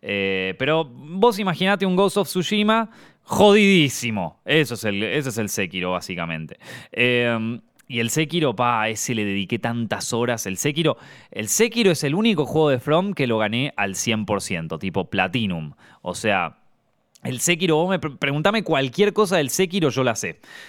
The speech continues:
Esto, de hecho, mientras esperaba el Elden Ring, eh, tenía la Play cinco acá y como tenía mi cuenta vieja, eh, tenía el Sekiro ya descargado ahí en digital. Entonces, eh, lo empecé a jugar, ¿viste? Lo, lo, lo volví a jugar todo de nuevo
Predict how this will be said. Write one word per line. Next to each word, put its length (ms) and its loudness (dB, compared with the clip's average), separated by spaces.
Esto, 680 0
de 160 0
hecho, 380 2
mientras 460 -2
esperaba 480 2
el 80 2
Elden 340 0
Ring, 300 0
eh, 200 -2
tenía 300 0
la 140 4
Play 160 0
cinco 260 0
acá 160 2
y 80 0
como 220 -2
tenía 280 0
mi 120 -2
cuenta 320 0
vieja, 540 -2
eh, 400 0
tenía 260 0
el 80 -4
Sekiro 340 -2
ya 400 2
descargado 560 0
ahí 140 0
en 80 -4
digital. 520 0
Entonces, 1000 0
eh, 460 -4
lo 80 -8
empecé 240 -6
a 40 -2
jugar, 500 0
¿viste? 300 -6
Lo, 220 -4
lo, 400 -6
lo 140 -2
volví 220 2
a 40 2
jugar 300 0
todo 180 0
de 60 0
nuevo 360 2